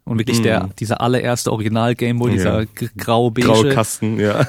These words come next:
Speaker 1: Genau, das Riesending und, äh,
Speaker 2: <laughs>
Speaker 1: Super Mario und Tetris, das war's.
Speaker 2: Mhm.
Speaker 1: Und irgendwann mal dann, ich glaub, wo haben wir das gekauft? Irgendwie Lanzarote oder irgendwo auf dem,
Speaker 2: Mhm.
Speaker 1: so auf dem Markt irgendwo so ein Spiel, wo so fünfzig Spiele in einem waren, weißt du?
Speaker 2: Ah,
Speaker 1: So,
Speaker 2: ja,
Speaker 1: so
Speaker 2: ja,
Speaker 1: eine,
Speaker 2: ich kenn
Speaker 1: so ein
Speaker 2: das, ja, ja.
Speaker 1: Raubkopie-Dings damals schon.
Speaker 2: Genau.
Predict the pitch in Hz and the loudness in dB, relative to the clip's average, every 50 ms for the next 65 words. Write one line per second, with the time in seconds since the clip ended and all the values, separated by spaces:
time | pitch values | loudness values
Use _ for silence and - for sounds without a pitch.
0 | - - 117 117 113 117 120 120 120 - - 131 131 131 123 143 127 123 127 127 | 0 -2 0 0 2 2 2 2 0 -2 -2 0 0 0 0 -2 0 0 0 0
1 | 123 117 113 113 113 107 - - 127 123 120 110 - - 110 117 117 117 113 120 | 0 0 -2 -2 -2 -4 -4 -4 -4 -2 -2 -2 -2 0 0 0 2 2 2 2
2 | 123 127 123 120 117 117 - - 135 131 - - 151 151 - - 110 - 113 110 | 0 0 0 0 -2 -2 -2 -2 -4 -2 -2 -4 -4 -4 -4 -6 -6 -4 -2 0
3 | 117 151 190 185 113 107 101 95 95 101 101 107 - _ - - 127 - - 131 | 0 0 0 0 -2 -2 -4 -6 -8 -12 -14 -16 -20 _ -8 -6 -4 -2 0 -2
4 | 120 123 117 117 120 123 123 120 117 113 113 113 113 117 - - 131 - - 104 | 0 0 -2 0 0 0 0 0 0 0 0 0 -2 -4 -6 -8 -10 -6 -4 -2
5 | 101 104 101 - - - _ _ _ _ _ - 107 - - 110 104 - - 120 | -2 -2 -4 -8 -16 -20 _ _ _ _ _ -10 -10 -8 -8 -8 -6 -6 -6 -6
6 | - - - 113 123 123 - - - 135 120 117 120 120 120 123 120 - - _ | -6 -6 -4 -2 -2 -2 -4 -6 -6 -4 -4 -2 -2 -2 -2 -2 -4 -6 -10 _
7 | _ _ _ _ _ _ - 107 104 110 - - 101 98 - 120 135 - - 139 | _ _ _ _ _ _ -8 -6 -4 -4 -4 -4 -6 -4 -2 -2 -2 -2 -2 -4
8 | 131 - - 147 147 151 143 123 123 123 135 147 - 127 120 - 117 117 117 113 | -4 -2 -2 -2 0 0 -2 0 0 2 2 0 0 -2 -2 0 0 0 0 0
9 | 113 113 113 - _ - - - - 127 120 120 117 120 120 113 123 117 113 117 | -2 -4 -6 -12 _ -18 -12 -8 -4 -2 0 0 0 0 -2 -2 -2 0 0 2
10 | 117 131 143 143 - 143 131 120 123 120 123 120 113 117 113 113 107 - - - | 2 2 0 0 -2 -2 -2 0 0 0 0 0 0 -2 -2 -2 -4 -6 -6 -4
11 | - 127 131 131 131 120 117 113 110 - - 135 - - - 127 - - 127 120 | -2 -2 0 0 0 0 0 -2 -2 -2 -4 -4 -2 -2 -4 -4 -2 0 0 0
12 | 117 113 110 117 127 127 117 104 107 107 107 110 107 110 - - 131 131 - - | 0 0 0 0 0 0 0 0 -2 -2 -2 -2 -4 -4 -2 -4 -4 -2 -2 0
13 | 110 107 101 98 95 92 92 95 92 90 - 120 120 - 123 120 113 - - 90 | 2 2 2 2 0 0 2 2 2 2 2 0 2 2 2 2 0 -2 -4 -4
14 | 85 85 - 147 127 131 131 - 87 85 147 - 87 - 147 123 131 135 131 - | -2 -2 -2 0 2 2 2 0 0 -2 -4 -4 -2 -2 -2 0 0 0 -2 -2
15 | - 135 123 123 123 127 110 127 120 127 127 101 | -2 0 0 2 2 4 4 2 2 2 0 0